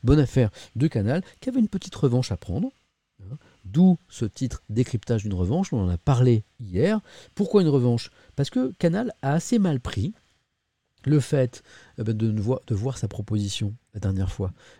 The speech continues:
euh, pas, euh, pas, pas acceptée par, euh, par le, le football professionnel français. Alors,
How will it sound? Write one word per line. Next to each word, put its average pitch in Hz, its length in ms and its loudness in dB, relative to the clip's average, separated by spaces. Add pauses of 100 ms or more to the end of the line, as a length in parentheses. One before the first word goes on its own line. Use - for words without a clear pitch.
(100)
euh, 90 220 -2 (180)
pas, 143 340 0
euh, 90 560 -4 (120)
pas, 98 360 -2
pas 107 160 -4
acceptée 95 480 -4
par, 69 240 -8
euh, 69 340 -10 (500)
par 76 220 -6
le, 85 220 -4
le 92 160 -6
football 98 300 -6
professionnel 85 480 -6
français. - 420 -6
Alors, 104 200 -4